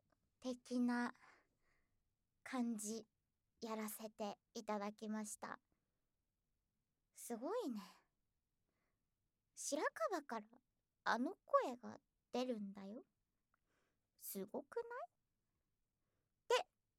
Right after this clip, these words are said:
思った方もいるんじゃないでしょうかっていうぐらい、あの、綺麗じゃない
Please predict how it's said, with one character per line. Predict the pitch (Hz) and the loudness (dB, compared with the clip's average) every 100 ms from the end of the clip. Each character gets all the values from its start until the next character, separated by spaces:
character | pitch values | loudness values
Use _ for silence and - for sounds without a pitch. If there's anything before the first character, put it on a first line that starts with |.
| _ _ _ _ | _ _ _ _
思 | 262 254 | 2 4
っ | 285 - | 2 0
た | 226 202 - _ _ | 2 2 -2 _ _
方 | - 247 262 240 | -8 -4 -2 -2
も | 214 - | -2 -4
い | 254 | 0
る | 269 | 2
ん | 247 | 2
じ | 226 | 0
ゃ | |
な | 226 262 | -2 0
い | 247 | -2
で | |
し | 214 254 | -2 -2
ょ | |
う | 233 | -2
か | - | 0
っ | 330 - | 0 0
て | 294 | 2
い | |
う | 285 | 4
ぐ | 277 | 2
ら | 254 | 0
い、 | 262 330 - - - - - - | -2 -2 -4 -10 -20 -20 -14 -2
あ | 233 | 0
の、 | 208 | 0
綺 | - 659 1017 679 | -2 2 6 8
麗 | |
じ | 339 | 6
ゃ | 226 | 2
な | 247 | 0
い | 240 | -2